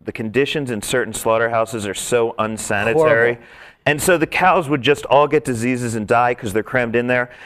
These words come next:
Speaker 1: And in order to keep them from it, that's why they shove the antibiotics. So if you're
Speaker 2: Sure.
Speaker 1: buying from a place that's able to re-,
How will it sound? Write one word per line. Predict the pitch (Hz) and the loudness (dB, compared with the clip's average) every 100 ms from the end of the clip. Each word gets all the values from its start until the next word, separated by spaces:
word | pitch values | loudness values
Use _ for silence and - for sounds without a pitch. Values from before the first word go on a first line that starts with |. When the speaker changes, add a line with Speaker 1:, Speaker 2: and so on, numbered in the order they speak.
| - | -4
Speaker 1:
And | 120 | 0
in | 131 | 2
order | 156 170 | 2 2
to | 135 | -2
keep | - - | -4 0
them | 143 | -2
from | 123 127 | 0 0
it, | 123 - | 0 2
that's | 131 - | 0 2
why | 143 | 0
they | 123 | 0
shove | 120 120 | 0 0
the | 120 | 0
antibiotics. | 117 104 117 123 - | 0 2 2 2 0
So | 131 | -2
if | 123 | -2
you're | 151 214 | 2 2
Speaker 2:
Sure. | 214 | 4
Speaker 1:
buying | 175 185 | 4 2
from | - 139 | -2 -4
a | 120 | -2
place | 135 120 | -2 0
that's | 123 - - | -2 -6 -4
able | 147 190 175 147 | -2 0 0 0
to | 131 | 0
re-, | 123 139 160 | -2 0 -2